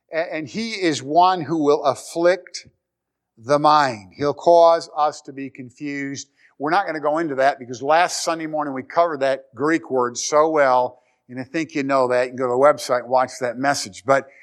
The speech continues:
oh, does he ever influence our <laughs> mind. Causes us to think things. Remember we said how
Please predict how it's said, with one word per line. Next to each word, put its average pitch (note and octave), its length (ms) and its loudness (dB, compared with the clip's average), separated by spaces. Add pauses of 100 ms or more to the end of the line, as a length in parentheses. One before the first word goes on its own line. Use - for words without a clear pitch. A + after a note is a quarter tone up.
(220)
oh, F3 280 6
does D#3+ 200 -2
he D3 160 -2
ever C#3+ 260 4
influence C#3 460 -4
our A#2+ 240 0
<laughs> A2 140 -4
mind. G#2 360 -10 (760)
Causes C#3 520 2
us - 40 -12
to - 140 -18
think - 260 -6
things. F2+ 260 -16 (920)
Remember D#3+ 240 2
we D3 120 2
said D#3+ 240 4
how C#3+ 300 6